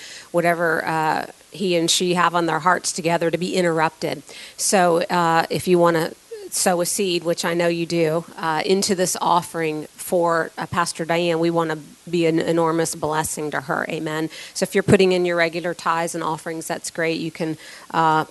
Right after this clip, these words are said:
put in a separate or the same envelope for Pastor Diane, and we will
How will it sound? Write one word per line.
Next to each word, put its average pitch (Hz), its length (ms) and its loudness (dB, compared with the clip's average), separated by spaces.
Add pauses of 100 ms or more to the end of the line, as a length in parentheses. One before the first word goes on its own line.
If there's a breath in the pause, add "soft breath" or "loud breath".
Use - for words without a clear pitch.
(140)
put 180 160 4
in 170 160 4
a 160 40 2
separate 180 460 -2
or 170 60 -4
the 165 80 -6
same 165 340 -4
envelope 151 520 -6
for - 120 -8
Pastor 160 460 -6
Diane, 147 520 -6
and 151 140 -10
we 151 100 -4
will 143 280 -6